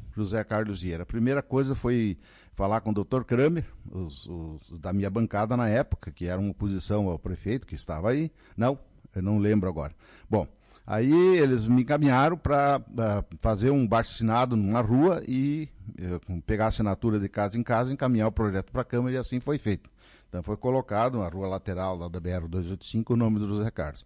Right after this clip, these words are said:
Mas eu achei assim que uma falta de reconhecimento, né, daqueles que estavam ali naquela época, de colocar o nome de um prefeito, de um centenário do município, de uma praça, de uma rua, de um colégio, tem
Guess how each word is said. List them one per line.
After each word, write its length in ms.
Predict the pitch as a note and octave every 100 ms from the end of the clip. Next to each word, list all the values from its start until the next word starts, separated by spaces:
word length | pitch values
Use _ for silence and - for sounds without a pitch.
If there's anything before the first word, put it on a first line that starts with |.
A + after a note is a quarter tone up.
| - - - -
Mas 180 | G#2+ B2
eu 100 | E3
achei 240 | F3 E3
assim 300 | F#3+ - E3
que 480 | C#3+ A#2 A#2+ A2 F#2 - - -
uma 220 | B2 C#3+
falta 300 | D3 D3+ D#3+
de 100 | D3+
reconhecimento, 880 | C3+ - D3 C3+ B2+ B2+ F#3 - - -
né, 480 | F#2+ F#2+ A#2 B2+ F#2 D#2 C#2+ - D#2 -
daqueles 460 | - - A2 A#2 -
que 80 |
estavam 320 | G#2 G#2 G2+ F#2
ali 160 | F2+
naquela 340 | G2+ - F#2 F#2+
época, 460 | A2+ C3 - E3 - - - - G#2
de 140 | G#2
colocar 340 | A2+ C3 C3 B2
o 80 | C#3
nome 260 | B2+ C#3
de 80 | C3
um 80 | A#2
prefeito, 540 | - G#2 - A#2 A2+
de 80 | G2
um 60 | G2+
centenário 600 | - F#2 A2 G2+ A2 G#2+
do 80 |
município, 480 | G2 G#2+ G#2+ A2+ A#2+
de 60 | G#2
uma 180 | G#2 B2
praça, 520 | - A2+ G#2+ G#2 F2+
de 80 | F#2+
uma 200 | G#2+ G#2+
rua, 440 | F#2 G#2+ G#2 G2+
de 80 | F2
um 80 | G2
colégio, 580 | G2+ G2+ G2+ G2+ F2+
tem 260 | E2+ A2 G2+